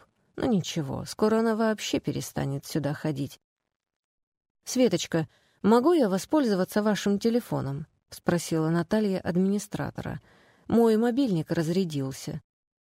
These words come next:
"Разумеется", девушка с улыбкой протянула ей трубку. Наталья отошла подальше и набрала номер фирмы мужа. "Могу я попросить господина Лапина?"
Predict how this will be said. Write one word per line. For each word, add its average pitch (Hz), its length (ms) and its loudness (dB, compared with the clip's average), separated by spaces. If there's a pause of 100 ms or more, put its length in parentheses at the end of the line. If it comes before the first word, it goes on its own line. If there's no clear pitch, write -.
(440)
"Разумеется", 202 840 2 (320)
девушка 190 480 2
с - 100 -12
улыбкой 214 380 0
протянула 202 500 0
ей 185 220 -2
трубку. - 560 -6 (640)
Наталья 190 540 2
отошла 185 360 0
подальше 202 540 0
и 180 40 2
набрала 196 440 2
номер 190 460 2
фирмы 190 460 2
мужа. 156 440 -2 (1600)
"Могу 226 400 4
я 247 260 2
попросить 190 720 0
господина 208 600 0
Лапина?" 143 640 -4